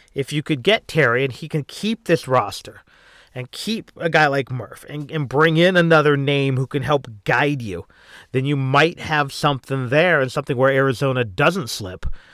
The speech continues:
where Arizona has, uh, a fresh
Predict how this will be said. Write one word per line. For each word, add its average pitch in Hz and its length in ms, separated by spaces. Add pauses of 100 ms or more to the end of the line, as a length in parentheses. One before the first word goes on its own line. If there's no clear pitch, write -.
(200)
where 135 200
Arizona 139 520
has, 147 1000 (640)
uh, 117 480 (480)
a 151 80
fresh - 580